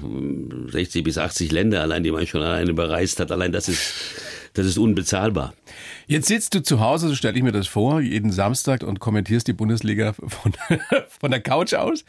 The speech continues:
Speaker 1: Um Himmels Willen. Ich gucke aber viel Fußball.
Speaker 2: Ja.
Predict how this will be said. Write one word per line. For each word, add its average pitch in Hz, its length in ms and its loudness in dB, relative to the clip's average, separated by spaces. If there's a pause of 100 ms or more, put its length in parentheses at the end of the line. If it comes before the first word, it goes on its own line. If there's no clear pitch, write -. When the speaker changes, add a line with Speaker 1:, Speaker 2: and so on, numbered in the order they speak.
Speaker 1:
Um 92 160 0
Himmels 98 340 2
Willen. 78 360 0 (500)
Ich 131 140 0
gucke 185 200 0
aber 180 100 4
viel 185 180 2
Fußball. 147 560 2
Speaker 2:
Ja. 110 200 0